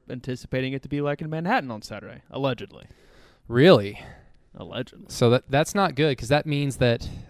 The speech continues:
Speaker 2: uh, everything won't be ideal. And we know what happens to this offense when things aren't ideal. Oh boy. What if there's a slight breeze?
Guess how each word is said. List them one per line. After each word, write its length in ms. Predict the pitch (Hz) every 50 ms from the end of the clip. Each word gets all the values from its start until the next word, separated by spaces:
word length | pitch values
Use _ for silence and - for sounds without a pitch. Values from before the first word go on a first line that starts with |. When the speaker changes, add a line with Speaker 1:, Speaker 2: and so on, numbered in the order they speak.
| - -
Speaker 2:
uh, 100 | 107 110 -
everything 400 | 113 113 123 127 - 139 131 123
won't 160 | 123 127 131
be 140 | 127 123 123
ideal. 540 | 113 113 110 127 139 123 101 - - - _ _ _ _ _ _ _ _ _ _ _ _ _ -
And 100 | 110 104
we 100 | 110 120
know 120 | 151 170
what 80 | 175 170
happens 240 | 175 180 180 175
to 60 | 147 156
this 160 | 190 - 208
offense 360 | 208 226 226 - 165 143 -
when 120 | - 139
things 260 | - 160 160 160 139 147
aren't 160 | 147 151 147
ideal. 480 | 147 147 139 139 135 113 95 87 - - _ _ _ _ _ _ - _ _ _ _ _ _ _ _ _ -
Oh 120 | - 165
boy. 440 | 151 156 170 175 165 143 127 113 - - - - - _ _ _ _ _ _ _ _ _ -
What 120 | 131 143 175
if 100 | 175 -
there's 260 | 220 220 226 185 330
a 80 | 330
slight 500 | 302 - - - 285 294 320 359 302 -
breeze? 760 | - 359 381 392 381 381 370 349 415 427 415 381 - - -